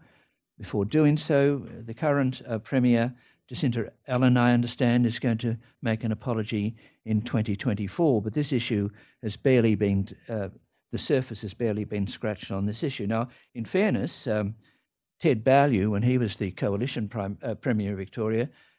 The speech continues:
he set up an inquiry which was specifically into child sexual abuse in institutions other than government institutions. So it's little wonder that, um, nobody looked at government schools, and many government institutions simply weren't examined. And the Royal Commission focused predominantly on the Catholic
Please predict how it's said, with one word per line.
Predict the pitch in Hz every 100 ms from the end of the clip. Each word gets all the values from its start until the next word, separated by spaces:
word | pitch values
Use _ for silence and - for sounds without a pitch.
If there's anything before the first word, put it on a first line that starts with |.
| _
he | 165
set | 180 143
up | 123 110
an | 107
inquiry | 101 120 107 107 113 123 - _ -
which | 123 -
was | 117
specifically | - 117 - 143 147 120 113 117
into | 117 131
child | 147 135 127 -
sexual | - 117 -
abuse | 110 127 123 110 - -
in | 113
institutions | 113 113 117 - 135 135 104 110 - - - _ _ _
other | 131 139
than | 127 127 120
government | 139 175 120
institutions. | 98 - 101 - - - - - - - - - - _
So | - 139 127
it's | 123 175
little | 180 135
wonder | 127 139 123
that, | 104 101 - -
um, | 113 98 98 - - _ _
nobody | 113 113 107 101
looked | 113 139 -
at | 98
government | 107 98 95 90
schools, | - 92 113 127
and | 107
many | 117 110
government | 101 107 104 101
institutions | 95 113 - 101 - 101 -
simply | 98 104
weren't | 92 101
examined. | 87 113 107 127
And | 120
the |
Royal | 160 147
Commission | - 107 -
focused | 95 107 95 -
predominantly | - 123 110 95 98
on | 90
the | 95
Catholic | 147 127 117